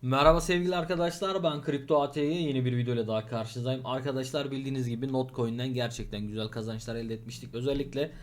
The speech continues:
Telegram grubu olarak hemen hemen hepimiz en düşük yüz iki yüz dolar, en fazla ise bin bin beş yüz dolar arasında bir gelir elde ettik.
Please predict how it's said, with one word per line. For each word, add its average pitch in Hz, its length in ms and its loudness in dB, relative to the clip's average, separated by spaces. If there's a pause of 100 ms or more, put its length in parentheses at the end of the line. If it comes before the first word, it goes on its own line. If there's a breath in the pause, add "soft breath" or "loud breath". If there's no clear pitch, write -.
(260 loud breath)
Telegram 147 440 2
grubu 127 260 4
olarak 110 340 2 (300 loud breath)
hemen 151 300 2
hemen 135 260 0
hepimiz 131 340 -2
en 143 280 -4
düşük 127 260 -8
yüz 135 200 -4
iki 123 240 -8
yüz 139 140 -2
dolar, 113 300 0 (320 loud breath)
en 180 160 0
fazla 117 380 2
ise 135 260 -2
bin 156 200 0
bin 160 160 0
beş 156 200 -2
yüz 135 100 -6
dolar 113 240 0
arasında 120 360 -6
bir 131 80 -8
gelir 120 260 0
elde 117 220 -2
ettik. 147 280 -10